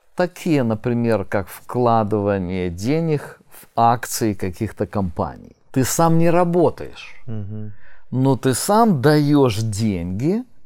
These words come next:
Speaker 1: чтобы какая-то компания, используя твои деньги, производила какую-то ценность. Например, ты вложил деньги в какую-то нефтяную компанию. У тебя немного денег,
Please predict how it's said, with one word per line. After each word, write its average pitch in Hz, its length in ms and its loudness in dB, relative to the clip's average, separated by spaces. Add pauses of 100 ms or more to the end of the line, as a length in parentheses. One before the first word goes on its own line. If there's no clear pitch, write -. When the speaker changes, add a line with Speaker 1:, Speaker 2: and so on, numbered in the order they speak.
(580)
Speaker 1:
чтобы 156 460 -2
какая-то 139 640 0
компания, 131 880 0
используя 110 1040 0
твои 104 420 2
деньги, 143 760 -2 (480)
производила 175 880 2
какую-то 113 520 0
ценность. - 640 -12 (560)
Например, 107 680 0
ты 135 160 2
вложил 110 640 0
деньги 190 580 -2
в 185 80 -6
какую-то 127 460 -2
нефтяную 117 600 -2
компанию. 92 640 -10 (1300)
У 202 120 -8
тебя 190 180 2
немного 139 540 4
денег, 151 680 0